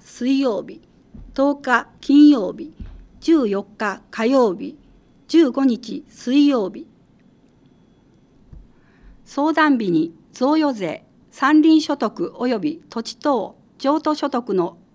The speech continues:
相談担当者が会場に従事します。相談担当者不在の日については、相談内容により再来場をお願いする場合がありますので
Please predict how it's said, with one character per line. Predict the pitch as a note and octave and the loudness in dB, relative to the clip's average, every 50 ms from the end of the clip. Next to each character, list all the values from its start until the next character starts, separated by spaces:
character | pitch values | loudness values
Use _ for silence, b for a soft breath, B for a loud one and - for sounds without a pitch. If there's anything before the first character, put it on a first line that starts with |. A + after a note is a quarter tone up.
| _ _ _ _ _ _ _ | _ _ _ _ _ _ _
相 | - - C4+ C#4+ D#4+ | -10 -4 -2 0 2
談 | D#4+ D#4+ D#4+ D#4 | 4 4 4 4
担 | D#4 - D4+ D4+ D4+ | 2 2 0 0 0
当 | - C#4+ B3+ | 0 -2 -4
者 | B3 - G3+ | -2 -2 -2
が | F#3 F3 F3+ | -2 -2 -2
会 | - A3 A#3 C4+ | -4 -4 -4 -2
場 | C4+ C4+ C4 C4 | -2 -4 -4 -2
に | B3+ B3 A#3 | -4 -4 -4
従 | A3+ C4 A#3 F#3 | -2 -2 -2 -2
事 | F3+ F3 | -2 -6
し | - - D#3+ | -8 -6 -6
ま | D3+ E3 - | -6 -6 -8
す。 | - - _ _ _ _ b b b b b b b b b b b b b b b b b b b b | -12 -20 _ _ _ _ b b b b b b b b b b b b b b b b b b b b
相 | _ - C#4 D4 D#4 | _ -6 -4 -2 0
談 | D#4 D#4 D#4 D4+ | 2 4 2 4
担 | D4+ D4+ D4 D4+ D4+ | 2 4 2 2 2
当 | D4+ C#4 B3 | 0 -4 -4
者 | B3 - F#3 F3+ | -4 -6 -8 -6
不 | F3+ G#3 | -8 -2
在 | A3+ C4+ C4+ D4 | 0 2 4 4
の | D4 C#4+ C4+ | 4 2 2
日 | C4+ D#4 | 2 2
に | C#4 A3 F#3+ | 2 2 -2
つ | - B3 A#3 | -6 -8 -8
い | G#3 | -8
て | - F#3 E3 | -6 -6 -6
は、 | D#3+ D#3+ F#3 b b b b b b b | -6 -6 -8 b b b b b b b
相 | b - C#4+ C#4+ D4+ | b -6 -4 -2 0
談 | D4 D4+ D4+ D4 D4 | 0 2 4 6 6
内 | D4 D4 C#4 B3+ A#3 | 4 4 2 0 -2
容 | G#3 F#3+ F#3+ | 0 0 0
に | F3 F3 | 2 2
よ | F3+ F3+ F3 | 0 0 -2
り | F#3+ G#3 - - b b b b b | -6 -8 -10 -12 b b b b b
再 | _ - - C4+ D4 D#4+ D#4 | _ -4 -2 -2 0 0 2
来 | D#4 D4+ C#4 | 0 0 0
場 | A3 A3+ G3 F#3+ | -2 -4 -4 -4
を | F3 D#3+ E3+ E3+ - - | -4 -6 -6 -8 -10 -8
お | - | -4
願 | A#3 C4+ C#4 C#4+ C#4+ | -2 -2 -2 -2 -2
い | C#4+ | -4
す | C#4+ C#4+ C#4 | -6 -8 -6
る | B3+ C4 A#3+ | -6 -4 -2
場 | B3+ B3+ | -2 -2
合 | B3+ C4 | 0 0
が | B3+ B3+ | -2 -2
あ | |
り | B3 B3+ | -2 -2
ま | B3 B3 B3+ | -4 -6 -6
す | B3 - | -6 -8
の | G#3+ F#3+ | -8 -6
で | F3+ E3+ - - _ | -8 -8 -10 -10 _